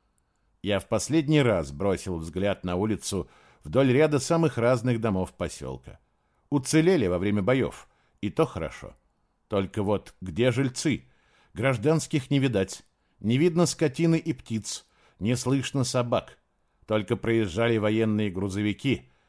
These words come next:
проносился изредка мотоцикл с автоматчиками. Чуть поодаль стояло несколько машин возле приземистого здания, видимо, склада.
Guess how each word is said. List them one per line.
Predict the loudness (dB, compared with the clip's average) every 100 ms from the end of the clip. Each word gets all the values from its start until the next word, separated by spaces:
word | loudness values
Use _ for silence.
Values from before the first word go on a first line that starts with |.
| _ _
проносился | -2 0 0 0 -2 -2
изредка | -2 0 2 2 2 2
мотоцикл | 2 2 0 0 -4 -4
с | -4 -6
автоматчиками. | -4 -2 0 -2 -6 -12 -8 -8 -10 _ _ _ _ _ _
Чуть | -4 -4 0
поодаль | 2 4 4 2 0 -10 _ -20
стояло | -2 2 6 6
несколько | 6 2 2 -2 2
машин | 2 2 0 0 2
возле | 0 0 -2 -2 -2
приземистого | 0 2 2 2 0 -2 -2
здания, | 0 2 2 0 -8 -14
видимо, | -10 -6 -4 -4
склада. | -4 0 0 0 -8